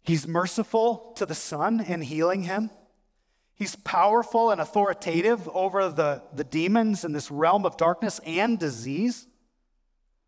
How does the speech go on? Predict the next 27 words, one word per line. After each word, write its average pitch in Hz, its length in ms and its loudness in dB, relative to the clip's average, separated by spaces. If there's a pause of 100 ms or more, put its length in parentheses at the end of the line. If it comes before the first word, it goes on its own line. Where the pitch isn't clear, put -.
(600)
And 160 100 -4
he's 165 140 -4
also 190 300 0
truthful - 1040 -2 (520)
and 143 140 -4
consistent - 960 -4 (540)
and 160 120 -4
corrective 165 680 -2 (220)
with 143 160 0
his 131 180 -4
disciples. - 920 -6 (420)
So 175 200 -2
in 175 160 -4
such - 320 -2
a 175 40 -6
short 190 280 0
account 170 360 -2
here, 135 100 -2
there's 131 160 -6
a 127 60 -12
ton 190 340 -4
going 139 320 -2
on. 135 380 -6
Now, 170 220 2 (1120)
that's - 300 0
the 165 80 -8
story. - 680 -6